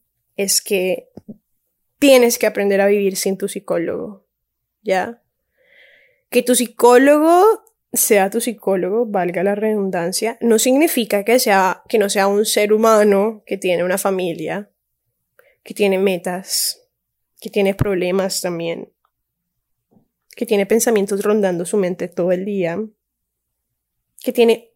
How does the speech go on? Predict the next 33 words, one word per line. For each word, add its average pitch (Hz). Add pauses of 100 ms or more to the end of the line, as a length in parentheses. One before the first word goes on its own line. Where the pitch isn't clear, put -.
otros 285
pacientes 254
que 214
también 202
tienen 220 (380)
más 220
problemas 247
y 214
que 196
tiene 185
que 214
ver 233
diariamente. 220
Entonces, 202 (840)
bro, 202 (360)
el 214
psicólogo 269
es 233
una 214
persona 220
que 233
te 226
está -
ayudando, 190
sin 196
embargo, 180 (1400)
no 196
deja 214
de 180
ser 185
un 175
ser 175
humano. 175